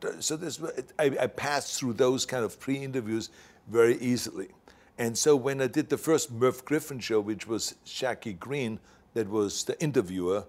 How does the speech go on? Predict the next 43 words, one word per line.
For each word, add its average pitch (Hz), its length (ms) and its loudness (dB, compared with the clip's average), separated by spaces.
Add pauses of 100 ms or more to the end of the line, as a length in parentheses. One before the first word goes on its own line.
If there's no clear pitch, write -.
(200)
he 104 60 -10
was 104 120 -4
the - 80 -8
guest 120 360 4
host. - 460 -8 (640)
Uh, 104 480 4
and 104 140 -6
he 113 120 -4
is 95 120 -6
a - 60 -8
great 101 280 0
comedian 104 580 -2
and 87 140 -8
very 107 180 4
funny 98 300 -2
guy. 95 440 -2 (540)
And 113 120 0
I 113 40 4
think 143 240 -2
because 131 380 2
he's 110 180 -2
a 113 60 2
funny 101 340 -4
guy, 92 460 -4 (380)
he 123 260 -2
kind 117 260 -2
of 101 160 -6
turned 107 400 -4
me 135 220 -4
on 80 380 -8 (420)
when 110 180 -2
I 110 60 2
was 101 240 -2
out 101 320 -2
there 104 80 -2
on 98 100 -6
that 95 160 -2
show 98 400 0 (220)
to 113 60 -8
make 113 220 0
me 151 140 -2
also 98 260 2
funny 67 440 -6